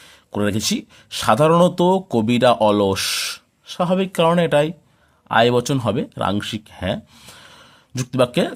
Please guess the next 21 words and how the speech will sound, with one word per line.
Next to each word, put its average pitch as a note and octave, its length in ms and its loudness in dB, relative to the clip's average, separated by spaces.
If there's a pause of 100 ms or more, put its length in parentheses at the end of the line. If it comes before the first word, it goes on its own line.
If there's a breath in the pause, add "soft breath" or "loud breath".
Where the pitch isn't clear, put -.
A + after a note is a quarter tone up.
(120)
কোনো E3 300 0
কোনো G3+ 460 0 (100)
কবি C#3 440 -2
হয় A#2+ 560 2
অলস, F#2+ 420 0 (760)
এবার D3 200 0
আয়ের C#3 480 2 (100)
আবর্তন A#2+ 540 0
তো A#2+ 160 0
আই C3+ 220 4
হয়, D3 240 -2
তাই G#2+ 220 -4 (120)
আই A#2+ 220 2
লিখলাম। C#3 420 -2 (100)
কোনো A#2 280 0
কোনো C3+ 400 -2 (840)
অলস F#2+ 480 -4
আগে G#2 200 -2
হবে, D3+ 300 2 (400 soft breath)
হয় D#3 480 0 (100)
কবি। F#2+ 880 -2